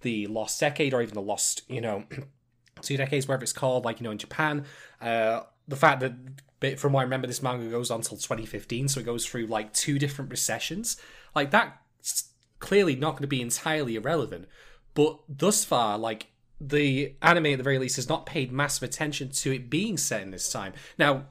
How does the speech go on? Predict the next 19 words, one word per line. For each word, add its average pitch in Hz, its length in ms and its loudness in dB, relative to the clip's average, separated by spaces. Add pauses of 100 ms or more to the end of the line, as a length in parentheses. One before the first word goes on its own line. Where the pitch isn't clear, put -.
(300)
if 160 140 -2
it 190 60 2
is - 160 0
admittedly 135 600 -4
adapting 131 540 -2
it - 80 -12
directly 131 380 -2
from 120 180 -4
the 110 80 -6
manga, 117 540 -2 (500)
then, 123 360 2
well, 139 160 2
the 131 80 2
manga 139 240 2
was 120 140 -4
written 127 420 0
at 139 140 0
the 123 80 -10
time 123 600 -2